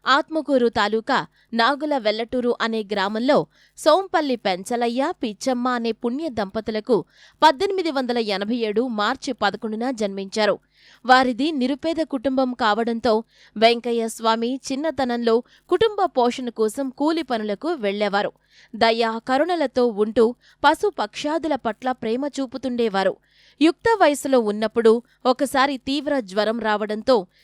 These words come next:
స్వామి సమీపంలోని అడవికి వెళ్లిపోయారు. ఎప్పుడైనా ఊళ్ళోకి రావటం, మిగిలిన సమయం అడవుల్లో ఉంటుండడంతో వెంకయ్య స్వామికి మతి భ్రమించిందని భావించేవారు. అలా కాలక్రమంలో పెంచలకోన, తిరుపతి,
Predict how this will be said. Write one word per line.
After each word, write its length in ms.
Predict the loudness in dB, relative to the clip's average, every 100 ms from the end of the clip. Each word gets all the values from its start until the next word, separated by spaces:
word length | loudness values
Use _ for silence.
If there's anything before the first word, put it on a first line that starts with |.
| _
స్వామి 560 | -2 2 4 2 -6 -8
సమీపంలోని 800 | -2 0 -2 -4 -4 -2 -4 -4
అడవికి 420 | -4 -4 -4 -6 -6
వెళ్లిపోయారు. 640 | -4 -4 -4 -2 0 -2 _ _ _ -20 -2
ఎప్పుడైనా 640 | 2 4 4 0 0 0
ఊళ్ళోకి 500 | 0 0 2 0 0
రావటం, 460 | -2 -2 -2 -6 -8 _ _ -2
మిగిలిన 400 | 0 0 -2 -2
సమయం 380 | -4 -2 -2 -2
అడవుల్లో 440 | -2 0 -2 -2 0
ఉంటుండడంతో 840 | -2 -4 -4 -2 -4 -2 -2 -2 -4 _ -6
వెంకయ్య 500 | 0 0 0 -2 -2
స్వామికి 520 | -4 -2 -2 -2 -6
మతి 300 | -6 -4 -6
భ్రమించిందని 720 | -4 0 0 -2 -6 -4 -4 -4
భావించేవారు. 800 | -6 -6 -6 -4 -2 0 0 -2 _ _ _ -14 0
అలా 340 | 2 4 2 -2 -4
కాలక్రమంలో 840 | -2 -2 -2 -4 -4 -2 0 0 -2 _ 0
పెంచలకోన, 840 | 0 0 -2 -4 -2 -2 -2 -4 -6 _ -2
తిరుపతి, 640 | 0 2 0 -2 -2 -8